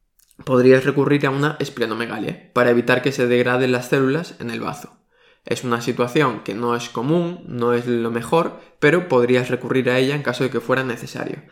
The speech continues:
¿Y cuál podría ser un tratamiento definitivo o curativo? ¿Dónde está el problema? El problema está en que las células carecen de esta enzima. Podrías hacer un trasplante de médula ósea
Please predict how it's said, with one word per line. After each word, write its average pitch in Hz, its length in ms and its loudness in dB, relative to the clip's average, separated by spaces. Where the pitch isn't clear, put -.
¿Y 131 140 -4
cuál 196 240 2
podría 196 260 2
ser 190 140 -6
un 175 160 -6
tratamiento 160 640 -2
definitivo 139 800 0
o - 140 -4
curativo? 127 760 -4
¿Dónde 147 220 2
está 147 140 -2
el 120 60 -4
problema? 123 480 -4
El - 100 -2
problema 123 380 2
está - 500 -4
en 127 160 -6
que - 80 -4
las - 160 -4
células 160 480 2
carecen 127 540 -2
de - 520 -4
esta 131 220 -4
enzima. 120 460 -4
Podrías 120 340 4
hacer 131 180 -2
un 117 100 -4
trasplante 127 760 -4
de 120 140 -4
médula 127 360 2
ósea 190 320 -6